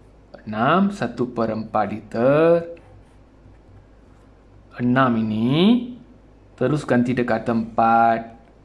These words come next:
sifar. Tulis enam per puluhan dua lima liter. Yang ini sudah tukar jadi nombor perpuluhan. Okey,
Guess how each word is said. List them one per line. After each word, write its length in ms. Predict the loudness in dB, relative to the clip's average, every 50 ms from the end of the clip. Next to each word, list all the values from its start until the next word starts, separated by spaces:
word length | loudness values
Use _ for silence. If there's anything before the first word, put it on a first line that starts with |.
| -20 -20 _ -20 _ -20 _ -20 -20 -20 -20 -18
sifar. 640 | -4 -2 -2 -2 0 -2 -2 -2 -2 -4 -8 -12 -18 -20 -20 -20 -20 _ -20 -20 -20 -20 -20 _ -20 -20 -20 -20 -20 -16
Tulis 400 | -10 -4 -2 -2 -2 -2 -6 -8
enam 720 | -8 -6 -4 -2 0 2 2 2 2 2 0 -4 -10 -8 -2
per 320 | 0 2 2 2 -2 -4 -6
puluhan 420 | -6 -4 -4 -2 -4 -4 -4 -6 -6 -8 -14 -18 -20 -20 -20 _ _ -20 -20 -14
dua 480 | -4 -2 0 2 2 2 4 4 2
lima 640 | 2 0 -2 -2 0 0 0 0 0 -2 -4 -6 -12 -18 -20 -20 -20 -20 -20 -20 -20 -20 -20 -20 _ -20 -20 -20 _ _ -2
liter. 480 | 0 0 0 0 -2 -4 -4 -8 -14 -20 -20 -20 -20 -20 -20 -20 -20 _ _ -8
Yang 260 | -4 -2 0 0 0 -2 -4 -4
ini 220 | -4 -2 0 4 4 2 2 0 -6 -12 -16 -20 -20 -20 -20
sudah 320 | -10 -2 0 0 0 0
tukar 320 | -4 -6 -2 0 2 2 2
jadi 240 | 0 -2 -4 -4
nombor 480 | -2 -2 -2 -4 -2 -2 -2 -2 -4 -6
perpuluhan. 720 | -6 -6 -6 -6 -6 -6 -6 -4 -4 -4 -6 -6 -8 -10 -16 -20 -20 -20 -20 -20 -20 -8
Okey, 480 | -8 -8 -4 -2 -4 -4 -4 -8 -16 -20